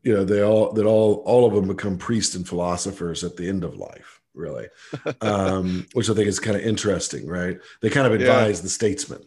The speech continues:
Speaker 1: right?
Speaker 2: Oh, sure. Yeah.
Speaker 1: Um, but the, um, you know, so that a good life is one that is desirable across the, so a good man is a man who could, who at one time was, uh,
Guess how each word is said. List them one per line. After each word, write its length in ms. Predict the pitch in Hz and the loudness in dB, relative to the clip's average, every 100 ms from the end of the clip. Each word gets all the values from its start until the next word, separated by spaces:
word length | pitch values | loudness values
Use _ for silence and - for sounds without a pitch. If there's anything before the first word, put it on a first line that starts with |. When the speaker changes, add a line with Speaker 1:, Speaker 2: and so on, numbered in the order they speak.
| - | -10
Speaker 1:
right? 180 | 85 87 | -4 0
Speaker 2:
Oh, 140 | 240 | 2
sure. 420 | - 139 170 113 - | 2 0 0 -2 0
Yeah. 260 | 107 101 90 | 4 4 4
Speaker 1:
Um, 260 | 87 90 - - - - | 0 -4 -10 -18 -14 -2
but 360 | 107 117 - 120 | 4 4 4 2
the, 260 | 120 113 | 4 4
um, 380 | 110 92 87 87 - _ _ _ _ _ _ - | 4 2 -2 -8 -12 _ _ _ _ _ _ 2
you 80 | 143 | 6
know, 100 | 131 | 6
so 180 | - 139 | 6 6
that 220 | 123 - - - _ | 6 2 -8 -20 _
a 80 | 131 | 0
good 280 | 104 143 147 | 4 6 6
life 400 | 110 92 90 - | 2 0 -4 -4
is 160 | 135 104 | -4 -2
one 220 | 110 113 | 0 0
that 120 | 110 | 2
is 120 | 101 101 | 0 -2
desirable 680 | 101 104 104 101 92 92 107 | -4 -2 0 0 -2 -4 -6
across 500 | - - 120 117 - | -8 -2 0 0 -2
the, 100 | 101 | 0
so 200 | - 123 | 2 2
a 60 | 110 | 2
good 260 | 110 156 | 4 4
man 320 | 151 104 92 139 | 4 0 0 -2
is 140 | 113 | -2
a 40 | 107 | -4
man 240 | 98 101 | -4 -4
who 160 | 104 101 | -6 -6
could, 360 | 110 107 98 - - - | -2 -2 -2 -10 -20 0
who 140 | 123 | 2
at 60 | 110 | 2
one 180 | 110 110 | 0 -4
time 380 | 107 104 104 101 | -2 -2 -2 -2
was, 440 | 101 101 95 - - _ _ - | -2 -2 -4 -8 -20 _ _ -8
uh, 280 | 101 95 | -6 -6